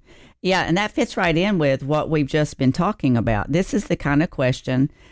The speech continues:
that you should get out in the open so it can be addressed. There's no reason to let compensation be the elephant in the room, or in this case, the elephant in the financial services professional <laughs> office.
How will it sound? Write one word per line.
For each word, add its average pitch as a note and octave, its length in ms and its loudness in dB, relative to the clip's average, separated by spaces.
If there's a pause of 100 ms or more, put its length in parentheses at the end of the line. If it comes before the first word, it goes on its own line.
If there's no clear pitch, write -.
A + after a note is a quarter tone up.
(120)
that - 140 -2
you D#3+ 120 4
should E3 240 -6
get D3 260 -2
out D3+ 260 -2
in G3 40 0
the F3 180 2
open B2+ 360 0
so A#2+ 220 -2
it - 80 -6
can C3+ 120 2
be A#2+ 140 2
addressed. G#2 520 -2
There's A#2+ 220 0
no C3+ 160 2
reason E3+ 420 0
to C#3+ 100 0
let B2+ 180 -2
compensation C3+ 800 0
be B2 80 2
the G#2+ 160 0
elephant B2+ 300 0
in - 80 0
the C3 100 2
room, A2 340 0
or C3 100 -2
in B2+ 100 2
this C3 180 0
case, A2+ 320 0
the - 140 -6
elephant B2+ 400 0
in B2+ 80 2
the A#2 80 0
financial A#2+ 440 -2
services A#2+ 460 0
professional B2+ 640 0
<laughs> A2+ 100 0
office. - 440 -2